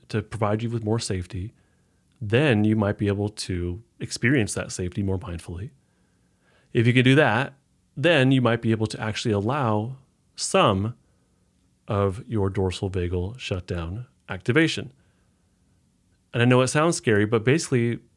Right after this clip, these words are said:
in shutdown, your body has an impulse to immobilize. So allow yourself to immobilize without judgment. Allow yourself to be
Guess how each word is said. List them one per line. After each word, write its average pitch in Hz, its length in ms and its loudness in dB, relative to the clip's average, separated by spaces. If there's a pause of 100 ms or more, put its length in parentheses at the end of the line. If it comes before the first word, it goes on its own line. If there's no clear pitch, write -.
in 120 200 -4
shutdown, 120 480 0
your 117 100 0
body 104 720 -4 (220)
has 101 260 -2
an 101 80 -2
impulse 104 500 -4
to 92 340 -8
immobilize. 117 560 -4
So 95 400 -4 (800)
allow 104 260 0
yourself 98 560 -4
to - 120 -4
immobilize 120 500 -2
without 135 240 0
judgment. 139 380 -4 (880)
Allow 107 180 2
yourself 107 320 0
to 110 100 -4
be 113 460 -2